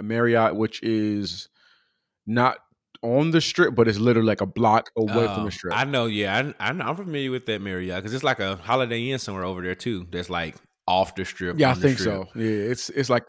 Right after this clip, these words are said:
Speaker 1: the
Speaker 2: Yeah,
Speaker 1: Marriott
Speaker 2: so
Speaker 1: Grand something. It's, like, a block away from the
Speaker 2: Mm-hmm.
Speaker 1: Strip. So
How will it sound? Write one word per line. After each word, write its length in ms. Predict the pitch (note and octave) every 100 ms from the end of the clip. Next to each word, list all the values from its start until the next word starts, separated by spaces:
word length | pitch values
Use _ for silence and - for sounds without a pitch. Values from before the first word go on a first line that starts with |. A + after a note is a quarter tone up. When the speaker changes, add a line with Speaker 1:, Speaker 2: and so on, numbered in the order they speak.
| -
Speaker 1:
the 140 | A#2
Speaker 2:
Yeah, 120 | G#2+
Speaker 1:
Marriott 220 | A#2+ B2+ B2+ A#2
Speaker 2:
so 140 | -
Speaker 1:
Grand 640 | G2+ A2 A2+ A2+ A2 G#2+
something. 440 | - A#2+ G#2+ F#2+ F2+
It's, 200 | G#2 -
like, 140 | G#2
a 40 | G2+
block 360 | G#2+ G2+ G2
away 180 | G2+ G#2
from 180 | G2 F#2+
the 60 |
Speaker 2:
Mm-hmm. 80 | F#2
Speaker 1:
Strip. 280 | F#2+ D#2 -
So 240 | D#2 C2+